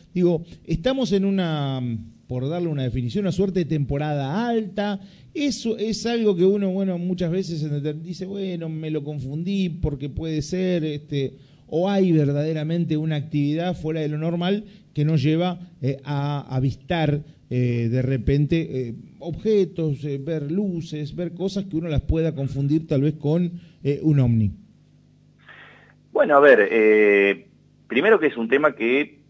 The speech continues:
Speaker 2: desde ya, eh, genera gran interés en todos, en todos, eh, en quienes nos,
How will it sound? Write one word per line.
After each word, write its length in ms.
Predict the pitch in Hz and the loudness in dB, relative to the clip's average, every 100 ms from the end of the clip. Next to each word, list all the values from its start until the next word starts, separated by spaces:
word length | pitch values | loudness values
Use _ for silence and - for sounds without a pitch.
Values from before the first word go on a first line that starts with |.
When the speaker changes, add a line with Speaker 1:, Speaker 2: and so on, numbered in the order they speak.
| _ - | _ -12
Speaker 2:
desde 280 | 82 87 85 | -8 -6 -2
ya, 500 | 101 113 127 131 - - | 4 6 6 4 0 -16
eh, 240 | - 69 - | -16 -16 -12
genera 400 | 82 95 101 98 | -6 0 2 2
gran 280 | 92 110 113 | 2 2 0
interés 560 | 107 92 95 120 123 - - | -2 -2 2 2 2 -4 -14
en 200 | - 87 | -10 -4
todos, 520 | 90 139 120 90 78 76 - _ _ _ | 4 8 8 6 0 -6 -20 _ _ _
en 160 | - 80 | -16 -8
todos, 440 | 101 95 80 71 - - | 0 2 2 -2 -10 -12
eh, 580 | 65 65 65 64 - - _ _ | -10 -8 -10 -12 -14 -20 _ _
en 220 | - 82 76 | -16 -14 -14
quienes 500 | 85 82 80 78 76 - - - - | -10 -10 -10 -12 -14 -20 -20 -20 -12
nos, 380 | 82 85 80 | -6 -6 -6